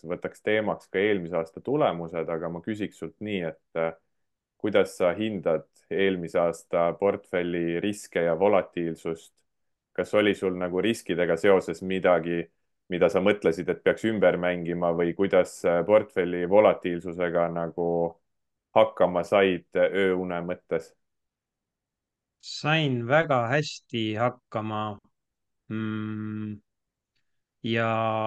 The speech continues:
Speaker 2: võimendus mul mingi pudin oli ühe ettevõtte alt I B konto peal lahti, aga mul oli siis nii-öelda see backup plaan, et kuidas ma ta kohe kinni panen vajadusel, kui turg peaks, äh,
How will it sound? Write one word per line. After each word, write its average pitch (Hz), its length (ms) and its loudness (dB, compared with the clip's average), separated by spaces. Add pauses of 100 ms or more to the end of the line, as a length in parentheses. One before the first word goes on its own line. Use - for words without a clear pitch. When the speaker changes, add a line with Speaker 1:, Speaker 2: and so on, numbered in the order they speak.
(280)
Speaker 2:
võimendus 135 800 4
mul 117 240 -2
mingi 139 480 2 (320)
pudin 156 400 2
oli 135 240 2
ühe 147 300 4
ettevõtte 113 500 -4
alt 110 160 -2
I 139 160 2
B 117 160 2
konto 123 340 -2
peal 107 300 -4
lahti, 120 640 2 (260)
aga 110 240 0 (300)
mul 120 180 0
oli 120 160 4
siis 104 160 -8
nii-öelda 113 240 -2
see 107 160 -8
backup 151 400 0
plaan, 110 300 0
et 104 100 -12
kuidas 123 300 0
ma 110 80 -6
ta 113 100 -4
kohe 127 320 0
kinni 135 260 2
panen 107 420 -4
vajadusel, 107 580 0
kui 120 180 -4
turg 127 340 2
peaks, 117 440 0 (100)
äh, 104 460 -4